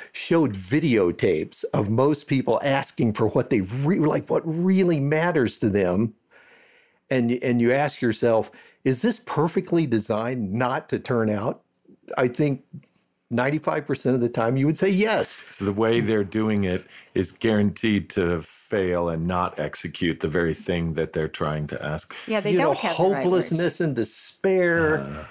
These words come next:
Speaker 1: and it's vague,
Speaker 2: Uh-huh.
Speaker 1: and it's blaming, and, you know, you listen to how people ask for what they want the most, and you go, "No one would want to do that." Like,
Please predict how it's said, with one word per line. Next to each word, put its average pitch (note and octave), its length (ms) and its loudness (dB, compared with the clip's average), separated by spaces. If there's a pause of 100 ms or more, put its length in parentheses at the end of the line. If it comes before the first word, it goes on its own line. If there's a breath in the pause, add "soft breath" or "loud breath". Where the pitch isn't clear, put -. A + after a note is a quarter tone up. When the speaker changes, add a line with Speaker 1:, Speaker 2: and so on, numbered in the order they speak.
(140)
Speaker 1:
and D#3 200 2
it's A#2+ 180 0
vague, C#3+ 1160 0 (340 loud breath)
Speaker 2:
Uh-huh. D3 80 0
Speaker 1:
and C#3 100 4
it's B2 220 -2
blaming, D#3 1080 -2
and, C3 540 -2 (340)
you F#3 200 -4
know, D#3+ 160 2
you C#3+ 260 -2
listen A#2+ 640 -2
to A#2+ 200 0
how C#3+ 200 0
people C#3 380 -2
ask F3 400 -2
for A#2+ 140 0
what C3+ 220 0
they A#2 140 2
want C3 380 0
the A2+ 80 0
most, C3+ 440 2
and A#2+ 160 0
you A#2+ 60 0
go, B2 260 -2 (280 loud breath)
"No B2+ 180 2
one F3 220 0
would A#2 180 2
want G2+ 240 0
to B2+ 100 0
do D3+ 280 0
that." - 320 -4 (880)
Like, G#2+ 380 -4